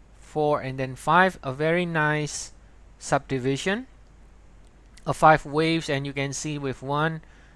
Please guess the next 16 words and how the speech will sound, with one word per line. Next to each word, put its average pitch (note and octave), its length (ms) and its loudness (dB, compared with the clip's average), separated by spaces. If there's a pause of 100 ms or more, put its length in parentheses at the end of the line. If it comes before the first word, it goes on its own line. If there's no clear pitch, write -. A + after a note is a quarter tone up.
(120)
subdivided C#3 920 0
nicely D3 680 -4
into C3 240 -8
five A#2+ 300 -2
waves, D3 500 -6 (640)
with C3 480 -4
three F3+ 480 -2 (640)
also, C#3 640 -2
uh, C3 360 -2
subdivided C3+ 720 -4
into C3+ 560 -8 (400)
a B2+ 60 -8
five A#2+ 300 -2
waves, D#3 500 -4 (720)
and C3 380 -2
now, G3 480 4